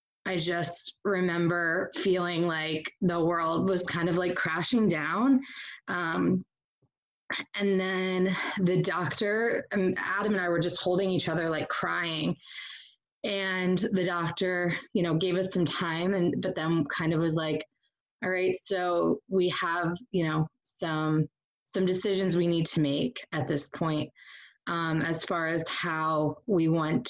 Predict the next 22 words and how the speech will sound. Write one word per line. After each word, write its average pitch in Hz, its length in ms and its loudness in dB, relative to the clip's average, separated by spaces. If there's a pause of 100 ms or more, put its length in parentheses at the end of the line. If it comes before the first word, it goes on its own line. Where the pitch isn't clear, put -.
(140)
to, 156 540 2 (680)
you 175 100 2
know, 156 300 2 (460)
do 190 100 -2
you 180 140 6
want 151 220 2
to 175 100 0
deliver, 175 600 2
Adeline? 226 840 4
Um, 165 480 0 (240)
you're 170 400 0
pretty 196 540 2 (180)
far 170 300 0
to - 160 0
do, 160 500 2 (640)
um, 165 260 -2
anything 175 460 0
else 208 260 -2
at 214 140 0
this 233 240 0
point. 285 600 2
So, 170 760 0